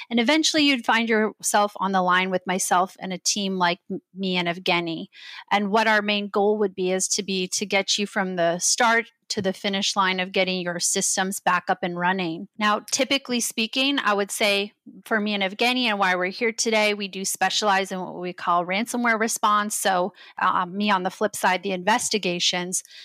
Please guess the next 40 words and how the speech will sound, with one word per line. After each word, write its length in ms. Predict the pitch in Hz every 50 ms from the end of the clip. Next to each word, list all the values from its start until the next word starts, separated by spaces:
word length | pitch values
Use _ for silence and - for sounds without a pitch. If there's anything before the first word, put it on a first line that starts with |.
| - - _
for 440 | - - 220 214 208 202 208 208 - _ _ _ -
organizations 840 | 226 220 214 202 202 190 185 185 185 185 180 180 - 196 196 190
that 140 | - 202 185
have 140 | 185 175 -
been 140 | 185 180 175
impacted 680 | 180 185 185 - - 180 175 170 _ - 160 170 175
by 300 | - 165 165 165 170 175 - _ -
these 160 | 190 190 -
types 260 | - 180 185 - -
of 80 | 190 180
events. 460 | 185 175 180 175 175 180 190 - -
And 220 | 180 175 175 175 -
what 320 | - 185 214 240 233 _
that 160 | - 180 175
essentially 680 | 180 185 - - 220 226 233 226 - 202 185 185 180 175
is, 320 | 170 165 165 165 175 - - _ - - - - - 208
is 60 | 190
that 180 | 202 196 - - -
all 180 | 233 247 262 254
of 100 | 226 208
their 140 | 214 202
files 460 | 196 - 185 175 180 185 180 185 175 180
are 140 | 175 180
locked 400 | 170 175 170 170 170 170 - -
and 100 | 190 185
they're 140 | 175 175 - -
unable 400 | 196 202 196 190 185 185 185 180
to 180 | - - -
open 360 | - 190 202 - 208 202 190
them. 320 | 190 185 180 185 190 196 - _ _ - - - - -
Uh, 120 | - -
so 180 | - - - 196
without 300 | 196 196 - 220 226 -
valid 380 | 185 202 196 196 196 190 190 190
backups, 600 | - 269 349 427 - - 208 175 180 - - - 208
you 80 | 196
have 160 | 190 185 175 190
limited 460 | 180 196 208 214 208 190 190 175 -
options 680 | 180 185 185 190 - - - - 180 175 170 175 - -
on 420 | 180 175 170 170 165 175 196 185